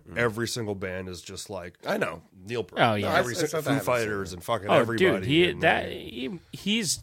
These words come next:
Speaker 3: known as one of the greatest drummers of all time,
Speaker 2: He's
Speaker 3: if not,
Speaker 2: probably
Speaker 3: like,
Speaker 1: He was
Speaker 3: top,
Speaker 1: considered the world's
Speaker 3: top
Speaker 1: best drummer.
Speaker 3: five
Speaker 2: I, but,
Speaker 3: easily. You
Speaker 2: but
Speaker 3: know,
Speaker 2: he
Speaker 3: like,
Speaker 2: was such a recluse, man. I didn't know he was. No one knew he was sick.
Speaker 3: yeah,
Speaker 2: Other than,
Speaker 3: last
Speaker 2: like,
Speaker 3: three years,
Speaker 2: yeah.
Speaker 3: it, what was it? Uh, some
Speaker 2: Brain,
Speaker 3: pancre-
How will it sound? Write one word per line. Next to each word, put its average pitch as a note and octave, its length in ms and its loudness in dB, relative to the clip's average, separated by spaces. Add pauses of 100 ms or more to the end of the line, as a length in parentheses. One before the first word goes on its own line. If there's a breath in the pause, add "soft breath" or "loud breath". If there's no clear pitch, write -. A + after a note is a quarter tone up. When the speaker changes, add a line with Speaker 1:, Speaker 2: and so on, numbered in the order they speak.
(120)
Speaker 3:
known C3 520 2
as A2+ 300 -2
one A#2 180 -6
of A2 80 -6
the G#2+ 60 -8
greatest G#2+ 400 -4
drummers A2 260 -4
of G2 100 -10
all G#2+ 160 -2
time, A2+ 320 -4
Speaker 2:
He's G#2 120 -2
Speaker 3:
if - 60 -10
not, B2 80 4
Speaker 2:
probably A#2 220 6
Speaker 3:
like, - 80 0
Speaker 1:
He - 20 4
was G#3+ 140 4
Speaker 3:
top, E3 260 8
Speaker 1:
considered C#3+ 240 8
the C#3 80 2
world's A#2 320 -2
Speaker 3:
top E3+ 180 10
Speaker 1:
best - 0 -
drummer. G2 120 -4
Speaker 3:
five C3+ 340 8
Speaker 2:
I, A2+ 60 4
but, C3 100 8
Speaker 3:
easily. G#2+ 380 0
You G2 140 -6
Speaker 2:
but A2 80 0
Speaker 3:
know, B2 80 0
Speaker 2:
he C#3 80 4
Speaker 3:
like, D3+ 100 6
Speaker 2:
was B2 100 0
such C#3+ 180 0
a A#2 60 0
recluse, A#2 520 -2
man. C3 180 -2
I A2+ 100 0
didn't B2+ 120 -4
know F2+ 120 -4
he F#2 100 -6
was. F2+ 300 -8
No C3+ 120 2
one D3 100 6
knew G#2 120 -2
he F#2+ 60 -6
was D#2+ 120 -12
sick. G#2+ 260 -8 (160)
Speaker 3:
yeah, C3+ 160 0
Speaker 2:
Other G3+ 80 2
than, A#2 80 -2
Speaker 3:
last C3 180 4
Speaker 2:
like, - 80 -4
Speaker 3:
three D3 160 0
years, D#3 360 0
Speaker 2:
yeah. B2+ 180 0
Speaker 3:
it, B2 40 0 (160)
what B2+ 80 -2
was A#2 140 -4
it? G#2 240 -8
Uh, G#2+ 220 -10
some - 180 -6 (100)
Speaker 2:
Brain, B2 140 -6
Speaker 3:
pancre- A2 220 -4